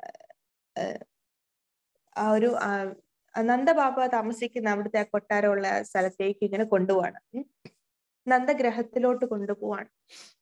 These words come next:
അപ്പൊ ഇത് നന്ദബാബ അറിഞ്ഞു, എന്താണ് ഉദ്ധവര് വന്നിട്ടുണ്ട്, ഭഗവാനെ കുറിച്ചുള്ള, ഭഗവാനെ, ഭഗവാനെ കുറിച്ചുള്ള ആ ഒരു കത്തൊക്കെ ആയിട്ട് ഉദ്ധവര് വന്നിട്ടുണ്ട് എന്ന് പറഞ്ഞപ്പോഴത്തേക്കും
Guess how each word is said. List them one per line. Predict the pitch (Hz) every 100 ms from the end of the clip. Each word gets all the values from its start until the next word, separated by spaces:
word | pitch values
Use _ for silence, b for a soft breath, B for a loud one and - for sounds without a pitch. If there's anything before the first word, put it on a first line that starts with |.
| _ _ _ _ _ _ _ _ _ _ _ _ _ -
അപ്പൊ | - 247
ഇത് | 214 247 339 302 247 -
നന്ദബാബ | 208 202 233 269 277 277
അറിഞ്ഞു, | 233 208 190 - 208
എന്താണ് | 214 220
ഉദ്ധവര് | 190 175 226 262
വന്നിട്ടുണ്ട്, | 254 208 233 254 247 214 208 _ _ 202
ഭഗവാനെ | 202 202 196 202 254
കുറിച്ചുള്ള, | 262 254 262 240 240
ഭഗവാനെ, | 202 190 220 247 226
ഭഗവാനെ | 208 196 202 226
കുറിച്ചുള്ള | 233 226 233 220
ആ | 214 208
ഒരു | 214 226 226 B _ 202
കത്തൊക്കെ | - 247 262
ആയിട്ട് | 233 226
ഉദ്ധവര് | 202 214 226
വന്നിട്ടുണ്ട് | 247 196 214 226 226 202
എന്ന് | 196 _ _ _ 208
പറഞ്ഞപ്പോഴത്തേക്കും | 190 196 220 233 226 226 220 226 226